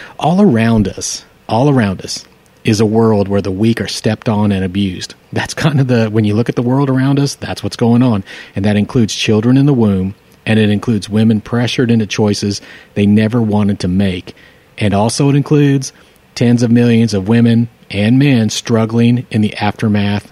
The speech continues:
of a abortion decision. Some of you listening right now know exactly what I'm talking about. I'm not pretending for a moment that it's not easier just to look the other way, 'cause, you know, it is. It's easier just to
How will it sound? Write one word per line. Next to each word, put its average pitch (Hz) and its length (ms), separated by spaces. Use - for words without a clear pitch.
of 104 140
a 104 100
abortion 101 600
decision. 95 540
Some 113 260
of 123 100
you 143 120
listening 127 420
right 101 260
now 104 220
know 101 180
exactly 98 880
what 101 120
I'm 92 120
talking 92 360
about. 87 340
I'm 131 180
not 175 200
pretending 120 500
for 107 180
a 95 60
moment 95 560
that 104 160
it's - 140
not 104 240
easier 101 760
just - 280
to 113 60
look 101 300
the 104 160
other 95 160
way, 92 320
'cause, 107 260
you 123 160
know, 107 160
it 120 280
is. 131 320
It's 123 360
easier 113 420
just 104 320
to 104 280